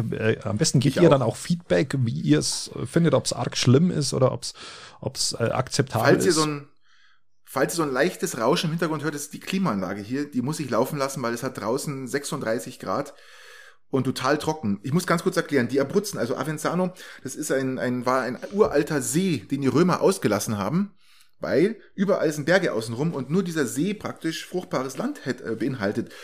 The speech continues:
Speaker 2: Das heißt, die haben den See ausgelassen und haben diesen ganzen Riesensee, der ist, glaub ich, ähm, knapp dreißig Kilometer im Durchmesser, fünfundzwanzig, dreißig Kilometer im Durchmesser, äh, ist jetzt sozusagen, äh, Ackerland.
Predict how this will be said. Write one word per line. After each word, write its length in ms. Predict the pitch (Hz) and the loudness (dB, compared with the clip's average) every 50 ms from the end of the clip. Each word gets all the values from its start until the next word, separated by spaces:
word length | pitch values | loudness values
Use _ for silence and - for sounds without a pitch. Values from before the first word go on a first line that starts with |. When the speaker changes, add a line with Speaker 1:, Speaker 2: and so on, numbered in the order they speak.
| - - - | -18 -16 -14
Speaker 2:
Das 120 | - - - | -12 -6 -4
heißt, 180 | 123 147 147 - | -2 -2 -2 -2
die 60 | 143 | -2
haben 60 | 147 | -2
den 80 | 147 131 | -2 0
See 140 | 135 156 - | 0 0 2
ausgelassen 480 | - 190 165 - 190 180 180 175 - 151 | 2 0 -2 -2 -4 -4 -4 -4 -4 -8
und 80 | 143 131 | -6 -6
haben 120 | 139 147 | -8 -8
diesen 180 | 143 - 139 135 | -8 -8 -6 -4
ganzen 280 | 120 123 175 - - 165 | -2 -2 -2 -2 -4 -4
Riesensee, 500 | 143 160 165 156 139 117 127 143 185 185 | -4 -4 -4 -6 -4 -2 -2 -2 -2 -2
der 220 | 170 - 139 131 131 | -4 -4 -6 -6 -6
ist, 120 | - - | -6 -4
glaub 120 | - - 131 | -4 -2 -2
ich, 240 | 131 131 - - - | -4 -6 -10 -8 -6
ähm, 560 | 107 110 113 113 110 110 113 110 110 - - - - - - - - - | -4 -4 -2 -4 -4 -6 -8 -10 -12 -14 -18 -20 -20 -20 -20 -20 -20 -18
knapp 380 | - - 123 117 - - - - | -6 -4 -4 -4 -4 -10 -14 -6
dreißig 320 | - 107 123 143 143 - - | 0 0 0 0 0 -4 -2
Kilometer 260 | - 170 147 135 131 | 0 0 2 2 0
im 60 | 120 107 | 0 0
Durchmesser, 480 | 165 175 - 123 104 - 151 170 190 - - - - - - - - - - - | -2 -2 -2 -2 -2 0 0 -2 -2 -4 -8 -16 -18 -18 -18 -18 -18 -20 -20 -6
fünfundzwanzig, 460 | - 151 156 156 - - 131 135 131 | -2 -2 -2 0 -2 -4 -4 -6 -4
dreißig 260 | - - 123 123 - | -4 -4 -4 -4 -4
Kilometer 200 | - - 143 139 | -6 -4 -4 -2
im 60 | 131 123 | -2 -2
Durchmesser, 440 | 170 165 147 131 131 160 165 170 - - - - - | -2 -2 -2 -2 -2 -4 -6 -6 -8 -14 -18 -14 -6
äh, 340 | - 113 123 123 120 123 123 - - | -2 2 2 2 2 2 0 -2 -4
ist 140 | - - | -4 -2
jetzt 120 | - - - | -2 -2 -2
sozusagen, 640 | 160 160 - 135 135 135 131 135 135 135 135 127 98 | -4 -6 -6 -2 0 0 0 0 -4 -8 -10 -10 -12
äh, 40 | - 62 71 71 73 73 - - - | -12 -12 -12 -12 -12 -12 -14 -8 -4
Ackerland. 560 | - 190 - 180 117 76 73 - - - - | -2 -2 0 0 -2 -2 -6 -8 -10 -14 -18